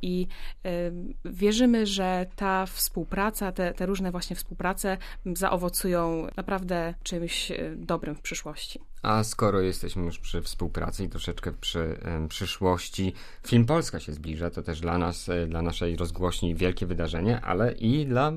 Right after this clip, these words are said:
Speaker 2: Polskiego Klubu Filmowego.
Speaker 1: Dokładnie. Współpracujemy właśnie z Instytutem Polskim i ósmego maja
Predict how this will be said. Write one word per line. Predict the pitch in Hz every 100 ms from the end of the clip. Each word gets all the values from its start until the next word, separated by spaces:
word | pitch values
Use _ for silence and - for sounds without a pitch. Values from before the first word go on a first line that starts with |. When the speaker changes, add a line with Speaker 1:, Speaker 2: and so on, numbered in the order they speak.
| 156
Speaker 2:
Polskiego | 123 120 120 110 127 147 -
Klubu | 107 113
Filmowego. | 117 165 170 87 78 -
Speaker 1:
Dokładnie. | 208 190 180 165 185 233 - - -
Współpracujemy | - - 190 202 - 240 240 214 196 -
właśnie | 180 190 196 190
z |
Instytutem | 214 190 196 208 190
Polskim | 180 170 170 - 185 233 254 -
i | -
ósmego | 196 220 220 208
maja | 196 208 220